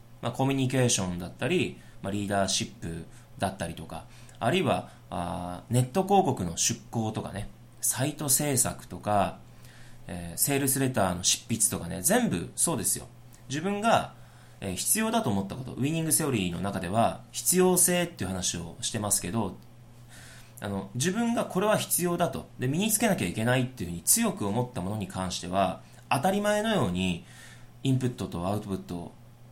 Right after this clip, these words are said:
ワンセットでやってきたんですね。で、まあ、逆に言うとね、同時にやらなかったものに関しては全部うまくいかなかったんです。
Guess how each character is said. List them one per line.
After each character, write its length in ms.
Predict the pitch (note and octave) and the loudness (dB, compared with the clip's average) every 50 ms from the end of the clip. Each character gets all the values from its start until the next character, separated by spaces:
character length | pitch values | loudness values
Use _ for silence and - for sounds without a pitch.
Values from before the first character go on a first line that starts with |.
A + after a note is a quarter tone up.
| - - - | -20 -10 0
ワ 160 | G#2+ C#3 E3+ | 2 4 6
ン 60 | G3 | 6
セ 120 | G3 G3 F#3+ | 4 2 0
ッ 60 | F#3+ | -2
ト 140 | - - F2+ | -4 -4 -4
で 180 | E2+ D2+ - - - - - - - - - | -4 -6 -10 -14 -18 -20 -20 -20 -20 -10 -2
や 160 | - A#2 A#2 | 0 2 2
っ 80 | B2 - | 2 0
て 120 | - A#3 | -2 -2
き 80 | A3+ - | -2 -2
た 100 | - F2+ | -4 -4
ん 80 | D#2 | -4
で 60 | D#2 - | -4 -6
す 120 | - - | -6 -4
ね。 140 | A#2+ D#3 - - - - - - - - - - - - - - - - - - - - - - | -6 -6 -8 -12 -18 -20 -20 -20 -20 -20 -20 -20 -20 -20 -20 -20 -20 -20 -20 -20 -20 -20 -14 -4
で、 260 | - B2+ A#2 F#2+ - - | 0 0 0 0 0 -2
ま 100 | - C3 | -2 0
あ、 20 | |
逆 260 | A2+ A2 C3+ C3 C3+ A3 | 4 6 6 6 6 6
に 80 | A#3 A#3+ | 6 6
言 80 | A#3+ | 4
う 20 | A3+ | 4
と 80 | - | 2
ね、 160 | - F#2+ - B2+ | 0 0 0 0
同 220 | C3 C#3+ E3 F3+ F3+ | 2 4 4 6 6
時 120 | F3+ F3+ | 4 4
に 80 | E3+ D3+ | 4 4
や 80 | D3 | 4
ら 80 | D3+ D#3+ | 4 4
な 100 | D#3 D3+ | 4 2
か 80 | C3 | 2
っ 100 | G#2 - | 0 0
た 100 | - G2+ | -2 -4
も 100 | F2+ F2 | -4 -2
の 200 | E2+ E2+ E2+ - - | -4 -6 -8 -6 -6
に 120 | - A2 G#2 | -6 -4 0
関 200 | - B2 A#2 A2 | 2 2 2 2
し 60 | - | 0
て 80 | - | 0
は 200 | G2+ A2+ A#2 G2+ | 2 2 2 2
全 160 | F#2+ B2+ E3 D3 | 2 0 0 0
部 80 | G2+ | 2
う 40 | G2 | 2
ま 100 | B2 C#3 | 0 0
く 100 | C3 B2+ | -2 -4
い 40 | - | -4
か 100 | - G#2+ | -4 -2
な 80 | A#2 | -2
か 80 | A2+ - | -2 -4
っ 40 | - | -6
た 100 | - - | -10 -12
ん 40 | - | -6
で 60 | - | -6
す。 220 | - - - - | -4 -4 -6 -8